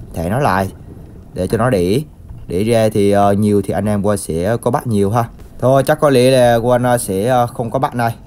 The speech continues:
Không có bắt cái con út bù này. Để, ờ, quên sẽ, ờ, để lại chỗ cũ. Cho nó, ờ, bảo vệ con. Sau thì, ờ, nó, ờ, lớn lên thì anh, anh em quên cũng sẽ bắt thôi. Tiếp theo thì, ờ, của anh đã phát hiện một con mực nang này.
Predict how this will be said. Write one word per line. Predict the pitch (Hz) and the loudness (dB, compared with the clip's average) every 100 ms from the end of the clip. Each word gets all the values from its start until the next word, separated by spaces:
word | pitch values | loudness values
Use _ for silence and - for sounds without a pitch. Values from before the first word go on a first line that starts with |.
| - | -16
Không | - 110 | -8 -4
có | |
bắt | 131 143 | -4 -4
cái | 135 | -4
con | 131 | -2
út | 131 | 0
bù | 120 113 | 0 0
này. | 107 95 - - - - - - - - - | 0 -2 -8 -20 -20 -20 -20 -20 -20 -20 -12
Để, | - 95 | -6 -2
ờ, | 101 101 101 101 | 0 2 2 2
quên | 104 | -2
sẽ, | - 92 | -2 -2
ờ, | 98 104 | 2 2
để | 92 87 | 0 -2
lại | 95 87 | -2 -2
chỗ | 107 | -2
cũ. | 104 90 131 - - - - | -2 0 -2 -6 -20 -18 -6
Cho | 101 | -2
nó, | 98 104 143 135 | 0 2 4 6
ờ, | 120 | 4
bảo | 101 92 | 2 -2
vệ | 95 107 | -2 -4
con. | 107 107 - - - - - - - - - - - | 0 0 -2 -10 -20 -18 -18 -18 -20 -20 -20 -20 -20
Sau | - 101 104 | -8 -2 -2
thì, | 104 104 | 0 2
ờ, | 101 101 101 | 2 2 2
nó, | 110 131 151 | 2 2 4
ờ, | 135 117 110 - - | 4 2 -2 -8 -12
lớn | 95 107 143 | -4 -2 0
lên | 127 110 | 0 0
thì | 113 | 0
anh, | 92 110 110 110 - | 0 0 0 -4 -4
anh | 110 | -2
em | 107 | -2
quên | 101 107 92 | 0 -2 -2
cũng | 95 | -4
sẽ | 95 | -4
bắt | 98 113 | -2 -2
thôi. | - 117 - - - - - - - - - - - - - - - | 2 0 0 -8 -20 -20 -20 -20 -20 -20 -20 -20 -20 -20 -20 -10 -2
Tiếp | 160 - | 0 2
theo | 156 147 143 | 4 6 6
thì, | 139 | 6
ờ, | 131 127 127 127 | 6 6 6 4
của | 139 | 2
anh | |
đã | 117 110 | 2 0
phát | 165 | 0
hiện | 143 113 113 | 0 0 0
một | 113 | -2
con | 117 120 | 0 0
mực | 113 | 0
nang | 123 123 123 | -2 0 0
này. | 117 | -4